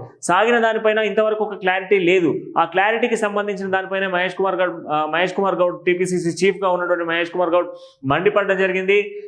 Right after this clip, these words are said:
కంప్లీట్గా కూడా ఎవరు కూడా దీనికి సంబంధించిన ఆ, ఆ అంశాన్ని చర్చించొద్దు, క్యాబినెట్లో నిర్ణయం తర్వాతే ఈ అంశాన్ని ఎవరైనా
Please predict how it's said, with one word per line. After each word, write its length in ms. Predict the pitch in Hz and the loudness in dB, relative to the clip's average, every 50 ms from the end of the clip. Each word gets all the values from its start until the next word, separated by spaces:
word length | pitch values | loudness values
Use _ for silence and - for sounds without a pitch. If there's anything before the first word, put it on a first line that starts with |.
| - - | -4 -2
కంప్లీట్గా 380 | 156 165 180 208 202 208 208 202 | -2 0 2 2 2 4 4 4
కూడా 220 | 180 202 196 196 | 4 4 4 4
ఎవరు 340 | 185 160 156 170 202 214 214 | 4 4 4 4 4 4 4
కూడా 180 | 202 214 208 202 | 4 2 2 2
దీనికి 220 | 202 196 190 175 | 0 -2 -2 -2
సంబంధించిన 420 | 175 185 185 190 190 185 170 185 | 0 0 0 0 -2 -2 0 0
ఆ, 300 | 175 165 156 139 98 - - | 2 2 2 2 2 2 2
ఆ 260 | 147 147 147 151 160 | 2 4 4 2 2
అంశాన్ని 320 | 175 175 190 208 202 208 - | 0 0 0 0 0 0 0
చర్చించొద్దు, 600 | - 190 180 - - 196 185 202 196 175 175 202 | 0 0 0 0 -4 -2 0 0 2 4 2 2
క్యాబినెట్లో 580 | 196 - 170 175 185 190 196 202 196 202 202 | 2 2 2 0 2 0 -2 -2 0 0 -2
నిర్ణయం 440 | 196 180 175 170 180 190 196 196 185 | 0 0 -2 0 0 0 0 0 0
తర్వాతే 760 | 185 185 185 196 202 208 208 208 214 202 180 - - - - 143 | 0 0 2 2 2 2 2 2 0 0 0 -2 -4 -6 0 2
ఈ 120 | 151 165 | 4 4
అంశాన్ని 420 | 170 175 180 180 202 208 202 190 190 | 4 4 2 2 2 2 2 2 0
ఎవరైనా 360 | 196 196 196 196 185 175 | 0 0 0 0 0 0